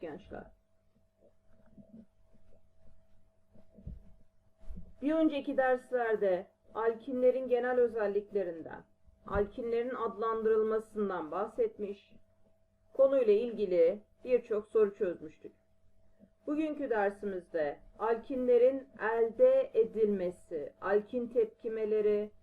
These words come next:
alkin türlerine bağlı olarak gerçekleşen mekanizmaları göreceğiz arkadaşlar. İlk etapta alkinlerin en küçük üyesi olan asetilenle başlıyoruz dersimize.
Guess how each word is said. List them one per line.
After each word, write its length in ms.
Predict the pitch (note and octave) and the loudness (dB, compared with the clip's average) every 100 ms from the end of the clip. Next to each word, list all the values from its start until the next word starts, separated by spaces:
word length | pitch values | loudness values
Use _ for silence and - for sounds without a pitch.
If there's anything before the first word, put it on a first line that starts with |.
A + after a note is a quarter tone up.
| - - - G3 | -20 -20 -12 -2
alkin 420 | G#3 G#3 C#4 C4 | -2 -2 -8 -8
türlerine 640 | - G#3+ G3 F3+ F3 E3 | -8 -4 -2 -2 -4 -6
bağlı 320 | F3 F#3 G3 | -4 -2 -2
olarak 380 | G#3+ F#3+ E3+ F3+ | 0 0 -2 -6
gerçekleşen 920 | G3 G3+ A3+ F#3+ F#3 D#3+ A3+ A#3 A3+ | -6 -6 -6 -8 -8 -8 -8 -8 -6
mekanizmaları 880 | G3+ G3+ A3 G#3 G#3 G#3 F#3+ F#3+ F#3 | -6 -6 -4 -2 -2 -6 -6 -6 -4
göreceğiz 480 | F3 D#3+ C#3+ D#3 D#3 | -4 -6 -6 -10 -10
arkadaşlar. 580 | C#3+ - - - - - _ _ _ _ - - | -12 -12 -16 -18 -20 -20 _ _ _ _ -18 -10
İlk 200 | D4+ D#4 | -8 -6
etapta 680 | D4 C#4 G#3 - F#3+ D#3 - | -6 -4 -6 -6 -8 -10 -4
alkinlerin 1160 | A#3+ C4 B3+ - C4+ C4+ C4 B3+ C4 D4 D#4 - - C4 | 0 0 0 -10 -10 -8 -2 -2 -2 -6 -10 -8 -6 -4
en 160 | D4 D4 | -6 -8
küçük 520 | C#4 B3 - B3+ C4 _ - | -12 -16 -14 -14 -14 _ -16
üyesi 640 | A3+ A3+ A3 - C#4 B3+ G3+ | -2 2 2 0 -6 -4 -2
olan 420 | G3+ G3 D#3 - _ _ - _ _ _ _ _ _ - - _ - - - - - - | -2 -2 -4 -8 _ _ -20 _ _ _ _ _ _ -20 -20 _ -20 -20 -20 -20 -20 -6
asetilenle 960 | A#3+ B3 C#4 - C#4 C#4 C#4 B3+ G#3+ E3+ | -4 0 -2 0 -2 2 2 2 0 0
başlıyoruz 720 | F3 F#3+ - F3 F#3+ A3 A#3 - _ _ - | -2 -4 -6 -4 0 0 0 -8 _ _ -8
dersimize. 600 | F#3 F3 - - - | -6 -6 -10 -18 -18